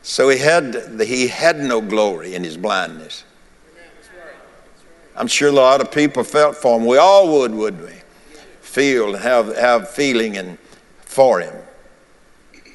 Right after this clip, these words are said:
But no,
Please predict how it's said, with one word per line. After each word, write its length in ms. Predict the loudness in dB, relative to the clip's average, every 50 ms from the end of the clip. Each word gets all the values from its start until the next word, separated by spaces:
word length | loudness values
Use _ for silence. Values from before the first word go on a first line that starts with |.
| -20 -20 -20 -20 _ _ _ _ _ _ _ _ -20 -20 _ _ _ _ _ _ _ _ _ _ _ _ _ _ -6
But 180 | -6 -6 -6 -4
no, 480 | -4 -2 0 2 2 2 0 -2 -6